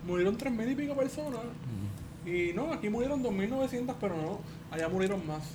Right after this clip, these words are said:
Speaker 1: Ese comentario, que yo creo que ella no lo tiró, bueno, no sé, si, vamos a darle el beneficio a la duda que no lo tiró con todas las
Speaker 2: No,
Speaker 1: malas intenciones.
Speaker 2: vamos a darle el beneficio a la duda
Speaker 1: Pero
Speaker 2: de que
Speaker 1: una
Speaker 2: le quedó
Speaker 1: persona
Speaker 2: bien
Speaker 1: que es
Speaker 2: bruto.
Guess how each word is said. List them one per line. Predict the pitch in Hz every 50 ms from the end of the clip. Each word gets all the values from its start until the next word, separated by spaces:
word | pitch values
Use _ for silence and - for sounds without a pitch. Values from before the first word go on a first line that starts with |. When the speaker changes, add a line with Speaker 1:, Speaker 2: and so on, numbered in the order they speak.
| - - - - - - - - - - - - - - - - - - - - - - - - - - - -
Speaker 1:
Ese | 190 196 233 269 262 262 254 247 247 240 240 226 220 208 190 175 160 147 139 143 165 - - - -
comentario, | 196 196 196 185 185 180 - 233 262 254 202 175 165 160 160
que | 160 156
yo | 156 156 170
creo | 185 196
que | 208
ella | 214 220 220
no | 220 214
lo | 208
tiró, | 208 208 208 208 214 208 202 - 175
bueno, | 180 185 175
no | 170 180
sé, | - - 240
si, | - 185
vamos | 196 208 254 285
a |
darle | 320 320 311 320
el | 302
beneficio | 302 294 294 - 285 285 311
a | 285
la | 262
duda | 285 277 262
que | 226
no | 196 190
lo | 196 196
tiró | 214 214 220 214
con | 208 185
todas | - 180 175 180
las | 185
Speaker 2:
No, | 180
Speaker 1:
malas | - 185 185
intenciones. | 180 - 147 139 139 156 170
Speaker 2:
vamos | 175 175
a | 180
darle | 175 170 170 175 175
el | 165
beneficio | 160 151 139 131 131 123 139
a | 160
la | 147
duda | 147 156 160
Speaker 1:
Pero | 196 202
Speaker 2:
de | 196
que | -
Speaker 1:
una | 117
Speaker 2:
le | 110
quedó | 104 104 110
Speaker 1:
persona | 123 131
Speaker 2:
bien | 127 123
Speaker 1:
que | 120 117
es | 110
Speaker 2:
bruto. | 107 104 101 95 95 80 87 82